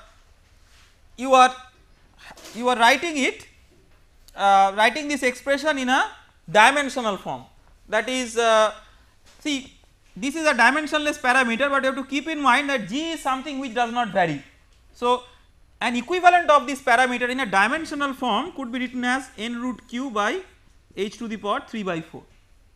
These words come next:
It is going to give the same meaning as this parameter because G is a constant, but only thing is that this is not a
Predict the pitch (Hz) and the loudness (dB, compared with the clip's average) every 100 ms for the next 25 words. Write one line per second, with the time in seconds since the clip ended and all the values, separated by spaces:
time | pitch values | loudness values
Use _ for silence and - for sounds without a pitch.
0 | _ _ _ _ _ _ _ _ _ 233 | _ _ _ _ _ _ _ _ _ -10
1 | 269 302 233 302 359 339 294 339 294 294 | -6 -6 0 0 0 -4 -4 2 2 2
2 | 302 349 277 349 339 269 233 247 247 214 | -2 -4 -4 -4 -2 -4 -4 -6 -2 0
3 | 220 190 208 349 453 - _ _ _ _ | 0 -2 -2 -2 -4 -18 _ _ _ _
4 | _ _ _ _ _ _ 185 233 247 220 | _ _ _ _ _ _ -12 0 2 2
5 | 196 226 208 196 165 151 - 110 _ _ | -2 -6 -4 -2 -4 -4 -14 -20 _ _
6 | _ _ _ _ 214 220 220 247 349 339 | _ _ _ _ 2 2 0 -6 -6 -6
7 | 320 294 254 339 - - - 214 277 247 | -6 2 4 4 2 -16 -14 -12 -12 -4
8 | 214 262 - - _ _ _ 185 190 196 | 0 0 -2 -12 _ _ _ 4 4 4